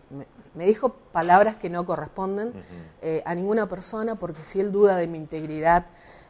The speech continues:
Speaker 1: eh, como persona, de mi integridad moral o, me, o de mi lucidez mental, es un problema de él, no mío. Eh, después sale, me grita, "Yo no soy tu mensajero", que esto, aquello. Entonces yo vuelvo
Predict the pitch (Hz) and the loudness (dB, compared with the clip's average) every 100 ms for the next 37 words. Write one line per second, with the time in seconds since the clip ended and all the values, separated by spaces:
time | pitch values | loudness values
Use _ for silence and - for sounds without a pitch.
0 | - 165 147 135 131 139 - 147 147 143 | -6 -2 0 -2 -6 -10 -10 -10 -10 -10
1 | 151 - 196 185 180 170 160 143 147 160 | -12 -8 -6 -4 -6 -6 -8 -8 -2 0
2 | 170 160 156 151 147 147 147 143 139 - | 0 0 0 0 -2 -10 -10 -12 -16 -12
3 | 165 160 156 185 214 214 214 165 170 170 | -10 -8 -8 -6 -6 -6 -8 -8 -8 -8
4 | 170 160 143 165 - _ _ _ 233 - | -8 -6 -6 -6 -14 _ _ _ -16 -12
5 | 226 180 170 185 185 165 170 180 175 _ | -10 -6 -4 -4 -6 -6 -6 -8 -12 _
6 | _ _ 160 165 156 143 127 135 _ _ | _ _ -12 -8 -8 -8 -12 -16 _ _
7 | _ _ _ _ 160 156 143 135 127 135 | _ _ _ _ -8 -8 -8 -10 -10 -14
8 | 135 _ _ - 180 175 208 - 185 190 | -18 _ _ -14 -12 -8 -8 -4 -4 -2
9 | 165 147 170 175 160 147 - - _ - | -4 -6 -8 -8 -6 -6 -6 -20 _ -8
10 | 185 175 175 165 156 147 139 143 - 262 | -6 -6 -8 -8 -10 -10 -10 -10 -10 -10
11 | 277 233 180 175 180 175 143 170 175 262 | -6 -6 -8 -10 -8 -10 -8 -12 -12 -14
12 | 269 240 247 262 262 254 | -14 -12 -8 -4 -6 -6